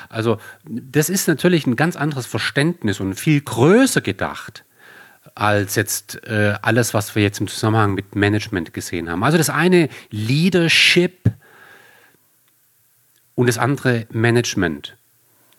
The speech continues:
Ähm, so. Worüber reden wir jetzt im <laughs> Folgenden? Also, ist nicht so einfach. Auch im Kontext von Management geht's darum,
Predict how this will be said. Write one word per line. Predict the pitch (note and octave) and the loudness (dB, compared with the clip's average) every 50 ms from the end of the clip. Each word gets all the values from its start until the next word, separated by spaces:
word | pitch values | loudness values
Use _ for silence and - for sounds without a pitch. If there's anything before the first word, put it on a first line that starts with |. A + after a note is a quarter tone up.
| _ _ _ _ _ _ _ _ _ _ _ _ _ _ _ _ _ _ _ _ _ _ _ _ _ - | _ _ _ _ _ _ _ _ _ _ _ _ _ _ _ _ _ _ _ _ _ _ _ _ _ -6
Ähm, | - G2+ F#2 F2+ F2 E2+ E2+ E2 E2 E2+ E2+ - _ _ _ _ _ _ _ _ _ _ _ _ _ | -2 0 0 0 0 -2 -4 -4 -6 -8 -8 -10 _ _ _ _ _ _ _ _ _ _ _ _ _
so. | - - - - D#2+ D2 D2 - - _ _ _ _ _ _ _ _ _ _ _ _ _ _ _ _ _ _ _ _ _ _ _ - | -12 -2 0 0 0 0 -2 -10 -16 _ _ _ _ _ _ _ _ _ _ _ _ _ _ _ _ _ _ _ _ _ _ _ -8
Worüber | A2+ A2+ A#2+ D#3 D#3+ C#3+ A#2+ | -4 0 2 4 4 4 4
reden | A2+ A#2+ C3 - D#3 B2 | 4 4 2 2 2 4
wir | G#2+ | 4
jetzt | F#2 E2+ E2+ - - - - - - _ _ _ _ - - | 4 2 0 -4 -6 -16 -18 -20 -20 _ _ _ _ -12 -4
im | - G#2+ | -4 -4
<laughs> | |
Folgenden? | - - G2+ F#2+ - C3+ C3+ A2+ - - A2 F#2+ G2+ F#2+ G2 - - _ _ _ - - - - - - - - - - - - - - | -2 -2 -2 0 2 2 2 2 0 -4 -6 -4 -4 -6 -8 -10 -12 _ _ _ -20 -20 -20 -20 -20 -20 -20 -20 -20 -20 -20 -20 -20 -12
Also, | - - A2 A2 G#2+ A#2 A2+ A2+ G#2+ G#2+ - _ _ _ _ _ _ _ _ - | -4 0 0 2 4 4 4 4 2 0 -4 _ _ _ _ _ _ _ _ -6
ist | - A2+ D#3+ | -2 2 2
nicht | D#3+ D#3 | 2 2
so | - D3 B2 | 2 -2 -2
einfach. | A2 A2 A#2+ C#3 D3 - - E2 D#2+ - - - - - _ _ _ - | 0 0 0 0 -2 -4 -6 -8 -8 -8 -16 -20 -20 -20 _ _ _ -4
Auch | - A2+ A#2 A#2+ A#2 A2 - - - _ _ _ _ _ - | 0 2 2 2 2 0 -6 -18 -20 _ _ _ _ _ -2
im | B2+ A#2 A2+ - | 0 0 0 0
Kontext | - - B2+ A#2+ B2 A2+ - - | 0 0 0 0 0 -2 -4 -2
von | - A2+ | 0 0
Management | G#2+ G#2 A2 B2 C#3 D3+ - - A#2+ A2+ A2 G#2+ - - | 2 2 2 2 0 0 -2 -2 0 0 0 -2 -4 -4
geht's | - A2 - - | -4 -4 -4 -2
darum, | - G#2 G#2+ G#2 G#2 G2+ G2+ G2+ G2 G2 | 0 0 0 0 -2 -4 -4 -4 -6 -6